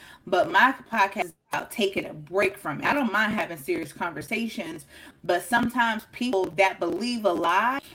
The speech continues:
will be so gun-ho on that, and it, it gets stressful. That, that's what I'm saying. It bothers my anxiety. But this thing, BlackRock, I can see that, I can believe that because it's all around us. Even when you're just having a conversation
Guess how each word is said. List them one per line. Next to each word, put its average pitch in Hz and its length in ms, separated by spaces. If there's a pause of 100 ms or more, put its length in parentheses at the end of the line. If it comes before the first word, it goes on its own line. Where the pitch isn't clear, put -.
(100)
will 202 120
be 208 60
so 254 360
gun-ho 247 880
on 190 380
that, 175 360 (380)
and 359 520 (960)
it, 247 200
it 285 180
gets - 200
stressful. - 580
That, - 240
that's - 160
what 156 80
I'm 151 60
saying. - 160
It 196 220
bothers 196 480
my 165 300
anxiety. 160 800 (360)
But 202 400
this 196 140
thing, 220 140
BlackRock, 180 480
I 180 140
can 190 160
see 247 220
that, 214 200
I 175 160
can 165 200
believe 160 680
that 151 420
because 214 360
it's 190 180
all 190 260 (120)
around 185 400
us. - 220
Even 254 300
when 226 120
you're 220 120
just 226 120
having 202 240
a 196 40
conversation 190 920